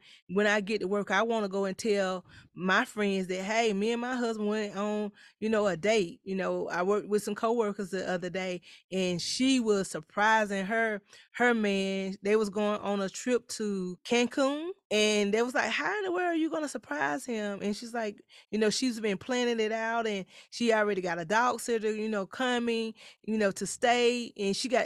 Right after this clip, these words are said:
everything down. And she said, "Because he's never been anywhere." That is gonna, this is gonna be his first international. And she went all out. So you all, sometimes you might have to take the lead.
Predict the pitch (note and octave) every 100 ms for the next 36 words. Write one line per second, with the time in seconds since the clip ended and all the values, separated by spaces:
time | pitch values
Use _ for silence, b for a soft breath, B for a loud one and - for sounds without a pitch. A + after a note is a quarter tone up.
0 | - A3+ A#3+ B3+ - A#3 A3 A3 A3 G#3+
1 | G3+ - F#3+ A3 G3+ G#3 G3 - G#3+ G#3+
2 | A#3 G#3 G#3+ G3+ F#3+ G3+ A#3+ G3 E3 -
3 | - - _ F#3+ G#3+ G#3 F#3 G#3 G3+ F#3+
4 | G#3 - G3+ F#3+ G3 G3+ F#3 G3+ G3+ F#3+
5 | G3 F#3+ A3 A3+ - F3+ b b b -
6 | G3 F#3+ F#3+ - A#3 A3+ G#3 G3 F3 F#3+
7 | G3 G3+ G3+ E3 B B - A3 G#3+ A#3+
8 | B3 A3+ G#3+ G3+ - C#4+ D#4 - C4+ A#3+
9 | A3+ G#3 A#3 A#3 A3+ A#3 C4 D#4 - A#3+
10 | - F#3+ F#3+ F#3+ F3+